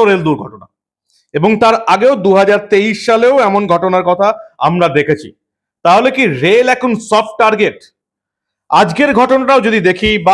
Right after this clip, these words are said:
আগের ঘটনাগুলো যদি দেখি, আপনারা দেখবেন যে এর মধ্যে প্রচুর কিন্তু অস্বাভাবিক ব্যাপার রয়েছে। রেল দুর্ঘটনা সাধারণত যেমন হওয়ার কথা সেরকম কিন্তু একটাও দুর্ঘটনা নয়।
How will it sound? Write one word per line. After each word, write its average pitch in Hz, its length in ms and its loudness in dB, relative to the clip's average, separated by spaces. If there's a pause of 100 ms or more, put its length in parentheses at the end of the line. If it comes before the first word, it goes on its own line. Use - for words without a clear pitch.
(140)
আগের 185 280 2
ঘটনাগুলো 233 600 0
যদি 208 220 -4
দেখি, 185 280 -4 (140)
আপনারা 175 300 -2
দেখবেন 160 420 -2 (640)
যে 233 100 2 (180)
এর 254 180 2
মধ্যে 247 420 0
প্রচুর 247 480 0
কিন্তু 247 360 -4 (220)
অস্বাভাবিক 240 760 0
ব্যাপার 175 340 0
রয়েছে। 123 300 -8 (1000)
রেল 196 260 2
দুর্ঘটনা 247 520 2
সাধারণত 226 600 0
যেমন 202 300 0
হওয়ার 180 260 2
কথা 175 300 0 (580)
সেরকম 233 420 0
কিন্তু 233 300 0 (240)
একটাও 214 300 -2
দুর্ঘটনা 190 440 0
নয়। 120 220 -6